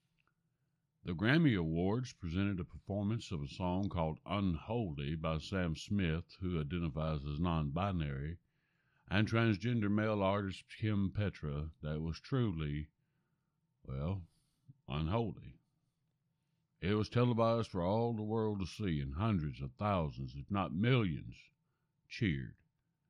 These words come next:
It gives you an idea of the state this world is in.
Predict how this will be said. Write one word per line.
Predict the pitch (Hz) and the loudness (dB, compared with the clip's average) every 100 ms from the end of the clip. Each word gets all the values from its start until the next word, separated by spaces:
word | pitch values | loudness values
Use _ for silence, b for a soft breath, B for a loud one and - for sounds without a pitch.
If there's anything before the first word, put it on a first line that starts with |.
| _ _ _ _ _ _ _ _ _ _ _ _ _ _ | _ _ _ _ _ _ _ _ _ _ _ _ _ _
It | 78 | 0
gives | 107 104 | 4 4
you | 95 | 4
an | 92 | 2
idea | 90 87 82 85 | 4 2 2 2
of | 71 | 0
the | |
state | - 92 87 - | -4 -4 -4 -2
this | 76 - | -8 -6
world | 104 113 90 62 | -8 -6 -6 -6
is | 65 | -4
in. | 71 64 60 | -4 -4 -8